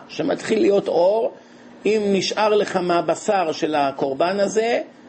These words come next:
אז, אז עברת על עבירה מהתורה, כי אסור להשאיר ממנו, חייבים לגמור את כולו. מה היו עושים? לפני ששוחטים את הכבש, אז נגיד שהיו יודעים ששלושים איש גומרים כבש שלם, נגיד, או ארבעים, לא יודע בדיוק כמה.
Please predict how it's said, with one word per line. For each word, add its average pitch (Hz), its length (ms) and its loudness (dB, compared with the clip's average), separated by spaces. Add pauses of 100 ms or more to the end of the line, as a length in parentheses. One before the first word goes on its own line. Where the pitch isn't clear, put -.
(260)
אז, 139 200 0
אז 147 140 2
עברת 185 380 0
על 175 180 0
עבירה 170 320 -2
מהתורה, 160 600 -2 (400)
כי 156 140 2
אסור 233 300 2
להשאיר 208 400 0
ממנו, 127 360 0
חייבים 180 340 0
לגמור 202 320 2
את 196 100 -2
כולו. 143 380 2 (400)
מה 170 180 2
היו 196 200 2
עושים? 135 440 -4 (260)
לפני 175 300 0
ששוחטים 175 600 -4
את 175 100 -4
הכבש, 120 500 -2 (560)
אז 165 160 -2
נגיד 214 320 0
שהיו 190 240 0
יודעים 185 340 0
ששלושים 180 600 0
איש 160 120 0
גומרים 156 360 0
כבש 143 360 -4
שלם, 113 400 -2
נגיד, 123 400 -2
או 104 160 0
ארבעים, 120 480 0
לא 135 60 2
יודע 139 220 0
בדיוק 120 320 -4
כמה. 101 260 -2